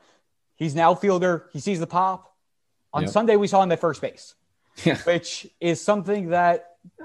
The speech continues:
Speaker 1: took me for a bit of a surprise. I mean, I looked through his minor league records. He played it four minor league games all time throughout his career at first base.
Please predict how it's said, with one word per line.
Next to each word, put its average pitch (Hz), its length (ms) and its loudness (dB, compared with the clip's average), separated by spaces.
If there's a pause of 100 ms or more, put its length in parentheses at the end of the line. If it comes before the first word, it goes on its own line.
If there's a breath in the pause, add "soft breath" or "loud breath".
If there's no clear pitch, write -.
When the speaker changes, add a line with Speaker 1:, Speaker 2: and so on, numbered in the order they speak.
(120)
Speaker 1:
took 220 240 -2
me 196 280 -2
for 208 340 -2
a 180 100 -4
bit 185 200 0
of 208 120 0
a 202 80 0
surprise. 196 600 -2
I 160 80 -2
mean, 160 240 -4
I 160 100 0
looked 175 280 -4
through 185 120 -4
his 147 100 -6
minor 165 260 0
league 180 120 -4
records. 175 320 -6
He 147 80 -12
played 165 240 -4
it 170 160 -10 (260)
four 175 280 2
minor 165 340 -2
league 160 140 -4
games 156 300 -4
all 151 400 -2 (140)
time 160 200 -2
throughout 165 140 2
his 143 100 -4
career 160 220 -2
at 160 100 -4
first 170 220 -2
base. 185 460 -4